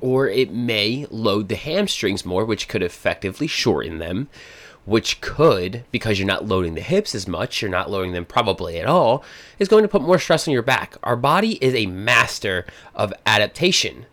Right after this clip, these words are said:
Our body, and our body is also seeking a stable position.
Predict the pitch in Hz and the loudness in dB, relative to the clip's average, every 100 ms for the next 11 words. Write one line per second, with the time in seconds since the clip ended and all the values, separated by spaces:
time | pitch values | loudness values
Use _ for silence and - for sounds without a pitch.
0 | _ - - - 120 113 131 151 147 - | _ -20 -20 -2 2 4 6 6 2 2
1 | 131 127 139 139 - 131 120 143 131 127 | 0 4 6 4 4 2 2 2 2 2
2 | - 120 113 117 107 - 104 - - 95 | -2 -2 -2 0 -2 -2 -6 -6 -4 -4
3 | 90 - 87 92 - - | -4 -6 -4 0 0 -2